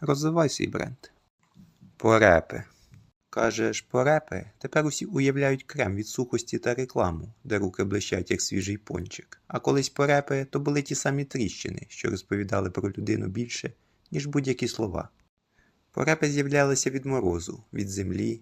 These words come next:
від роботи. То був знак, що людина з руками не дарма хліб їсть. І не треба було ніяких манікюрів, бо кожна порепа, як лінія на карті, де був, що зробив, за що переживав. А знаєш, що цікаво? Порепана земля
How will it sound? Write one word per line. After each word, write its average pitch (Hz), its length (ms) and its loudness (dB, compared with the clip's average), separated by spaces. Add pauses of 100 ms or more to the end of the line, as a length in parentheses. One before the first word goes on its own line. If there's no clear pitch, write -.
(120)
від 104 180 0
роботи. 98 580 -6 (140)
То 160 100 -4
був 156 200 0
знак, - 500 -2
що - 180 -8
людина 104 380 0
з 95 60 -4
руками 104 580 -2 (120)
не 135 120 -2
дарма 151 320 0
хліб 147 340 -6
їсть. - 400 -10 (240)
І 131 80 -4
не 139 120 -2
треба 151 280 -2
було 147 240 -2
ніяких 139 480 -2
манікюрів, 117 600 -4 (380)
бо 117 100 0
кожна 110 320 0
порепа, 110 640 0 (100)
як 135 180 -4
лінія 117 320 -2
на 113 120 -2
карті, - 500 -4 (360)
де 143 140 2
був, 113 400 0
що - 220 -6
зробив, 98 500 -2 (240)
за 147 140 -6
що - 180 -4
переживав. 95 580 -4 (600)
А - 120 -2
знаєш, 180 280 0
що - 140 -4
цікаво? - 560 -4 (240)
Порепана 107 500 0
земля 117 500 -2